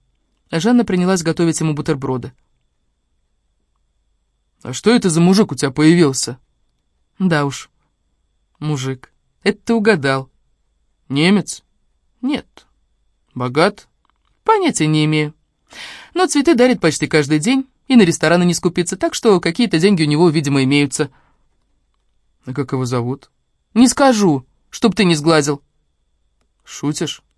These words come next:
«Ну, считай, просто не хочу марать наши с ним отношения». «У вас всё так серьёзно?»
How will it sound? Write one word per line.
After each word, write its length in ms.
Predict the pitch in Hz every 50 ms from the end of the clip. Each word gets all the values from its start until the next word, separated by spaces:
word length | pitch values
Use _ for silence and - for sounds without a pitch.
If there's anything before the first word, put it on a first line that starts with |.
| _ _ _ _ _ _ _ _ - - - - _ _ _ _ _ _ -
«Ну, 240 | 208 214 202 - _ _ _ _ _
считай, 300 | - - 190 - 254 262
просто 280 | - 240 233 - - 226
не 80 | 220 214
хочу 420 | - 220 - - - 156 139 - - - - _
марать 400 | 170 170 165 170 208 233 226 - - - -
наши 260 | - 165 196 190 -
с 60 | - -
ним 120 | 160 160
отношения». 580 | 135 - 139 135 - - 120 117 127 127 135 - _ _ _ _ _ _ _ _ _ _ _ _ _ _ _ _ _ _ _ _ _ _
«У 80 | 135 127
вас 160 | 123 120 -
всё 140 | - 135 123
так 200 | - 131 - -
серьёзно?» 580 | - 135 120 117 120 143 180 185 190 127 -